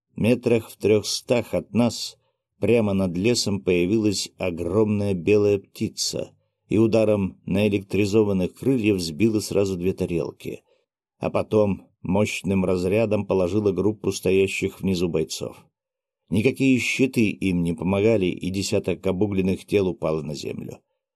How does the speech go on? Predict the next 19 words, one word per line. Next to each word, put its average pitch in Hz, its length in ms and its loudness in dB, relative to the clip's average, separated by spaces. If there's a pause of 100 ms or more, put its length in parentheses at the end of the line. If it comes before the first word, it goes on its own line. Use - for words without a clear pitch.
(760)
«Прости, 127 500 0
что - 220 -4
помешала, 110 640 0
Дима», — 101 440 -2
засмеялась 90 600 0
Широ. 87 440 -2 (500)
При 98 180 2
этом 87 440 0
в 92 120 -4
её 90 220 2
голосе 90 460 -2
вообще 98 440 -2
не 73 100 -6
слышалось - 520 -8
сожаления. 80 720 -4 (640)
«Ничего 107 420 2
страшного», — 85 640 -4
пробормотал 80 640 -4
я. 67 220 -6